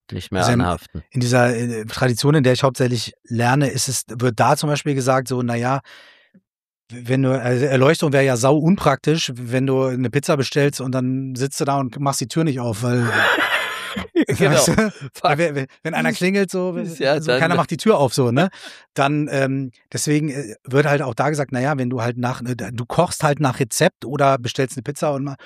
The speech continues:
Speaker 2: und gleichzeitig, also es gibt keinen Widerspruch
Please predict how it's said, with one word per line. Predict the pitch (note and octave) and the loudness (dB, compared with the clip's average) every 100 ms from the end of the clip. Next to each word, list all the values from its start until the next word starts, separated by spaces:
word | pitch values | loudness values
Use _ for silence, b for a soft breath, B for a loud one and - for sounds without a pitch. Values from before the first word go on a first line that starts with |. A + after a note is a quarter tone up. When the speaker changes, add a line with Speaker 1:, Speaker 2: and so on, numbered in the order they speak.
| B B - | B B -12
Speaker 2:
und | D3+ - _ _ _ _ _ _ _ _ _ | -12 -12 _ _ _ _ _ _ _ _ _
gleichzeitig, | D#3+ C#3+ F3+ - B2 A2 | 0 2 0 0 -4 -4
also | B2+ A2 | -6 -4
es | - | -4
gibt | D#3 | -4
keinen | - C#3 B2 A2 | -2 -2 0 -2
Widerspruch | A3 D#3 A2+ - G#2 D3 - | 0 0 -2 -10 -8 -6 -8